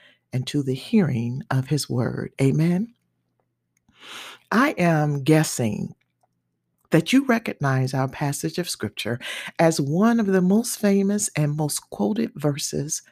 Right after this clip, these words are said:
from the Bible. It summarizes God's great love for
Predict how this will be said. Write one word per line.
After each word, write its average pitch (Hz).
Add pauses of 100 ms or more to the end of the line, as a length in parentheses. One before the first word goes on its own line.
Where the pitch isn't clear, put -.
(120)
from 139
the 143
Bible. 147 (600)
It 214
summarizes 185
God's 165
great 180
love 180
for -